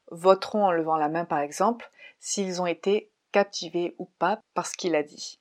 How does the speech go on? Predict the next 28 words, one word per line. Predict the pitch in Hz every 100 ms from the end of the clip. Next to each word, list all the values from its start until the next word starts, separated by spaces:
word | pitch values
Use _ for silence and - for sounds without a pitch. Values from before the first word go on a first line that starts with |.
| _ _ _ _ _
Les | 202
variantes | 202 196 202 220
pour | -
cet | 190 190
exercice. | 175 170 - - 233 - - _ -
Une | 233
variante | 233 220 240 277 -
qui, | - 254
pour | 247 220
certains, | - 202 196 - 220 226 233
est | 220
plus | 220 269
facile | 247 185 - 196
et |
pour | 190
d'autres | 180 175 - -
plus | -
difficile, | 233 202 160 - 202 226 - - - - -
c'est | - 220
de | 190
le | 180
faire | 160 196 214 - _ _ -
sans | - 226 220
parler, | 202 170 170 214 269 _
mais | 185 185 190 220 233 _
avec | - 180 175
des | 185
gestes. | 180 170 -